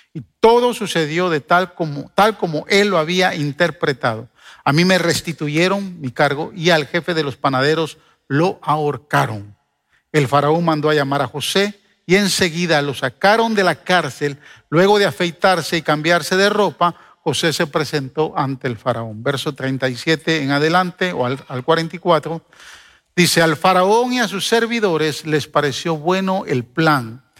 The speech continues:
Entonces el faraón les preguntó a sus servidores, ¿podemos encontrar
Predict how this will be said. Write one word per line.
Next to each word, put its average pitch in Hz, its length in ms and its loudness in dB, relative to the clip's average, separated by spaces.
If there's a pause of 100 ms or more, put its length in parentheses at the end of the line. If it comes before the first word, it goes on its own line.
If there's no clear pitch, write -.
(220)
Entonces 160 500 0
el 180 140 -2
faraón 175 600 0
les 160 120 -2
preguntó 135 520 -4
a 160 60 2
sus 143 180 -10
servidores, 127 640 -6 (420)
¿podemos 254 580 4
encontrar 143 800 -2